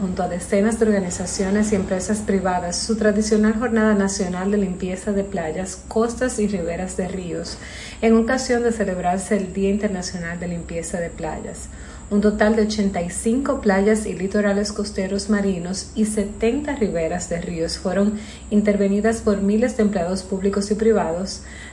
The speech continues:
de las cuales fueron retiradas toneladas y toneladas de desechos sólidos, fundamentalmente envases plásticos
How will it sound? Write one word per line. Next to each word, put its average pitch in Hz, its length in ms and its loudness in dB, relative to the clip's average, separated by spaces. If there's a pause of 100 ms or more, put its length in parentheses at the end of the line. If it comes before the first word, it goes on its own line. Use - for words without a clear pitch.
de 202 80 0
las 226 160 6
cuales 254 340 2
fueron 214 300 6
retiradas 214 760 4
toneladas 202 800 2
y 226 60 6
toneladas 175 580 -2
de 185 60 -2
desechos 175 500 -4
sólidos, 180 560 0
fundamentalmente 190 800 0
envases 185 420 -4
plásticos 220 760 0